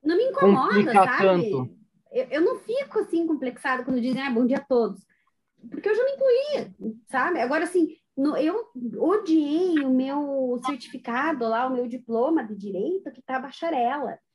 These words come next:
Speaker 1: Gente do céu, eu tenho vontade de riscar aquilo a caneta,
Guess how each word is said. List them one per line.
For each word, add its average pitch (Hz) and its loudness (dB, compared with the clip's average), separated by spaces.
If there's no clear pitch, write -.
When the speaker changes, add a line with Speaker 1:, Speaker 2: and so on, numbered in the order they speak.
Speaker 1:
Gente 349 0
do 302 -8
céu, 302 -4
eu 311 -2
tenho 294 -2
vontade 285 0
de 285 -2
riscar 294 -2
aquilo 262 -10
a 262 -4
caneta, 294 -2